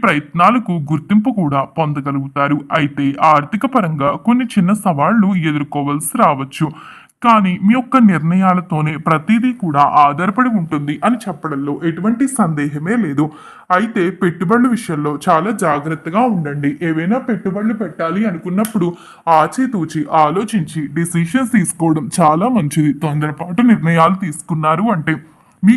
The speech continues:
కష్టాలను మీరే కొని తెచ్చుకున్న వారు అవుతారు. కాబట్టి జాగ్రత్త పడండి. ప్రేమ జీవితం పరంగా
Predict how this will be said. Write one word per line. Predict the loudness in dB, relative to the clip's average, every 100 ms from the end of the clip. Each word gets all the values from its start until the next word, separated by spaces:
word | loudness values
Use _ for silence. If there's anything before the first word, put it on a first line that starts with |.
| 4
కష్టాలను | -2 0 -2 2 4 4 4 0
మీరే | 2 0 -2 0
కొని | 0 2
తెచ్చుకున్న | -4 -6 -6 -4 0
వారు | 2 4 2
అవుతారు. | 2 0 0 -4 -20 -20 -6 2
కాబట్టి | 2 2 0 4
జాగ్రత్త | 4 4 -2 -6 -2
పడండి. | -2 -2 0 -2 0
ప్రేమ | 0 2 2 4
జీవితం | 2 2 2 4
పరంగా | 4 4 2